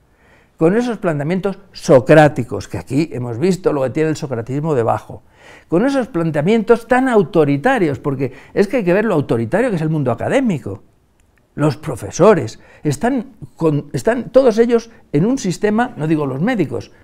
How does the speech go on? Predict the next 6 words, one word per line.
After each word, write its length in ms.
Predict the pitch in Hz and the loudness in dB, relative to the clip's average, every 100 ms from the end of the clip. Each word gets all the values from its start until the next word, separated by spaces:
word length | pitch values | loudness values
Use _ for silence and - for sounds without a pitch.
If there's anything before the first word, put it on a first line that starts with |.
| _ - | _ -12
los 160 | 139 135 | -6 -4
médicos 400 | 185 254 175 185 | -2 -2 -2 -4
son 80 | |
todavía 300 | - 185 196 | -4 -2 0
más 240 | 156 233 220 | 0 -2 -2
autoritarios. 960 | 147 143 135 139 320 160 120 120 - | -4 -4 -6 -6 -6 -6 -10 -14 -20